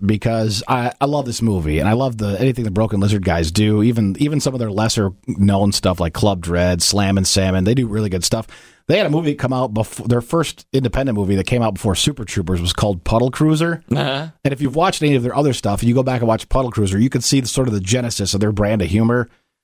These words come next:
Speaker 1: and how these guys are,
Speaker 2: That's so
Speaker 1: they
Speaker 2: great.
Speaker 1: work so well as a team.
Speaker 2: <laughs>
Speaker 1: Uh, <clears throat> I'm gonna give this one six pack, and I'm gonna do a throwback from an early show favorite of, uh,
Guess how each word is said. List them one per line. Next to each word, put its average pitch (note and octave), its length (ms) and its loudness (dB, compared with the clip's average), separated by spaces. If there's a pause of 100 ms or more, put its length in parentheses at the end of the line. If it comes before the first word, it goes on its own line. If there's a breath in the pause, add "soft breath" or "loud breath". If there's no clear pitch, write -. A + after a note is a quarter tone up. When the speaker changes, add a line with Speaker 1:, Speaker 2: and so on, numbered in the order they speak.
(120)
Speaker 1:
and G#2 120 2
how A2+ 80 2
these A2 160 -2
guys A2 320 -2
are, G2+ 120 0
Speaker 2:
That's G#2 300 -4
so G2+ 140 0
Speaker 1:
they C3+ 120 4
Speaker 2:
great. G2 120 -2
Speaker 1:
work - 120 -6
so B2+ 200 -4
well A#2 180 -2
as A2 80 -2
a F#2 80 -6
team. A#2+ 500 2
Speaker 2:
<laughs> - 40 -4 (680 loud breath)
Speaker 1:
Uh, F3 560 0
<clears throat> - 60 -20
I'm A#3+ 340 2 (160)
gonna C4+ 140 -6
give F#3+ 180 0
this E3 300 0
one D3 960 2
six - 540 -2
pack, G#2+ 400 -2
and A#2+ 80 0
I'm C3+ 60 2
gonna D3 120 2
do C#3 120 4
a A#2+ 40 2
throwback A2+ 680 -2
from A2 140 -2
an G#2+ 80 0
early A2 240 2
show G#2+ 260 -2
favorite G2 560 -2
of, F2 380 -2
uh, F2+ 180 2